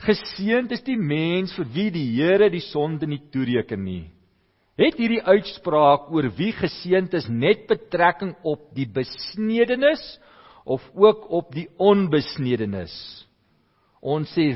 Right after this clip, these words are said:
weer, deurdat Abraham geglo het, het God hom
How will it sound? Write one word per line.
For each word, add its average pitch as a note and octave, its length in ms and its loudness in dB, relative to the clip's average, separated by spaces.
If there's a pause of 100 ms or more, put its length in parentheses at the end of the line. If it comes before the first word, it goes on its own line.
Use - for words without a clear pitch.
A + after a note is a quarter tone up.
weer, B2+ 400 4 (840)
deurdat F#3+ 420 6
Abraham G3+ 540 6
geglo C4 720 2
het, A#2+ 360 2
het G#2+ 200 -10
God D3+ 260 -6
hom B2+ 140 -6